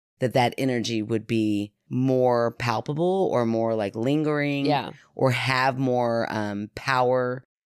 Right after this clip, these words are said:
Speaker 1: in
Speaker 2: Right.
Speaker 1: some way. That's an interesting thought to me. I don't know that I believe in it, but I definitely think I'm like,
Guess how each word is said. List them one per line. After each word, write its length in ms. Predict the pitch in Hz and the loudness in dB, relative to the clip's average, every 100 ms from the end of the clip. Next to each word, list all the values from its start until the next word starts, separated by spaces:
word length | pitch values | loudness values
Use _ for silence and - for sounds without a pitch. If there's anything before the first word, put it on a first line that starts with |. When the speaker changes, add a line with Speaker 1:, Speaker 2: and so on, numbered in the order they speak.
| _ | _
Speaker 1:
in 180 | - 139 | 0 2
Speaker 2:
Right. 100 | 143 | 2
Speaker 1:
some 180 | 139 131 | 2 2
way. 280 | 127 120 127 _ _ | 2 0 -4 _ _
That's 220 | - 202 269 | -2 0 2
an 100 | 262 | 0
interesting 400 | 208 175 - 131 | 2 0 0 0
thought 240 | 131 113 | 0 0
to 60 | - | -6
me. 80 | - | -6
I 80 | - | 0
don't 200 | 151 147 | 2 2
know 100 | 151 | 2
that 100 | 147 | 4
I 80 | 131 | 2
believe 360 | 117 147 180 127 | 2 2 4 2
in 120 | 98 | 0
it, 220 | 101 117 | -2 0
but 100 | 127 | 2
I 140 | 120 | 2
definitely 340 | 113 131 127 135 | 4 0 0 -2
think 160 | 131 | -2
I'm 80 | 123 | -4
like, 160 | 127 | -6